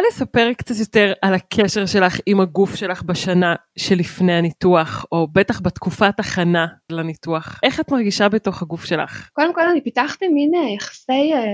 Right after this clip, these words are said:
Speaker 2: שנאה, אני חושבת, לשדיים שלי. קצת לגוף שלי, אבל לשדיים שלי, אולי כי הרגשתי שהם בוגדים בי, למרות שנולדתי ככה.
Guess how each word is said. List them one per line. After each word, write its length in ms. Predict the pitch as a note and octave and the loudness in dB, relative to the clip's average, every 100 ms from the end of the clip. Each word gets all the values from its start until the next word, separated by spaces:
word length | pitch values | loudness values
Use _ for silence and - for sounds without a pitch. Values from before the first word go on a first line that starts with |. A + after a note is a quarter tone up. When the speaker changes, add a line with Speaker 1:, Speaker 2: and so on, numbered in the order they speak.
| G#3 G3+ G3 G3 G3+ | -4 -4 -6 -8 -12
Speaker 2:
שנאה, 640 | - C4 G#3+ - A3 C#4 F4 - - | -6 -2 -2 0 2 2 0 -6 -4
אני 120 | E4+ | -4
חושבת, 840 | E4+ E4+ - F4 F4 F#4 F4+ _ - - _ A#3+ | -2 -4 0 2 0 -2 -6 _ -12 -12 _ -6
לשדיים 580 | A#3 B3 G#3+ G3+ A#3 | -2 -2 0 0 0
שלי. 400 | C4+ D#4+ D#4+ E4+ F4 _ _ _ _ | -2 -2 -2 -4 -8 _ _ _ _
קצת 160 | - G4 A4 G#4+ | -6 -2 0 2
לגוף 200 | D#4+ E4 | 0 -2
שלי, 280 | F#4 B3+ | 0 0
אבל 220 | G3 F#3 F#3 | 0 0 0
לשדיים 440 | - G3 G#3+ B3+ | -2 0 0 0
שלי, 460 | B3+ G3 F3 A3+ - _ _ | -2 -2 0 -4 -8 _ _
אולי 180 | F#3 F#3+ | -2 -2
כי 80 | F#3+ | 0
הרגשתי 340 | A3+ F3+ G#3 A3+ | -2 -2 -2 -2
שהם 260 | G3 F3+ | -2 -2
בוגדים 380 | F3+ G#3 G#3+ G#3 | -4 -2 -2 0
בי, 100 | A#3+ D4 _ - | -2 -4 _ -10
למרות 240 | G3 F3+ | -4 -4
שנולדתי 760 | F#3 F#3 E3+ F#3 F#3+ F#3 G3+ F3+ | 0 -2 -2 -2 0 0 -4 -6
ככה. 340 | E3 E3+ - | -4 -4 -4